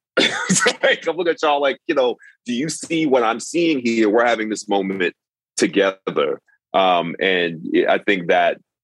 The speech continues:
you know, even going back to, like, Everybody Hates Chris is what connected me, I feel like, to audiences very particularly. I'm looking at y'all. Y'all are experiencing things as I'm experiencing it. And I'm hopefully channeling what you're feeling at the same time.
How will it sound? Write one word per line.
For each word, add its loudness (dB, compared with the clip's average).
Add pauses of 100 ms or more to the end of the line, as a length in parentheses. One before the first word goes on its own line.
(480)
you 4
know, 2
even 2
going 0
back 0
to, -6
like, 0
Everybody 0
Hates 0
Chris 0
is 0
what 0
connected -2
me, 2
I 0
feel 2
like, 0
to 2
audiences 0
very 2
particularly. -4 (400)
I'm 4
looking 2
at 0
y'all. 4
Y'all 4
are 2
experiencing -2
things 0
as -2
I'm 0
experiencing 0
it. 2
And -2
I'm 0
hopefully 0
channeling 0
what 0
you're 2
feeling 0
at -4
the -2
same -8 (100)
time. 0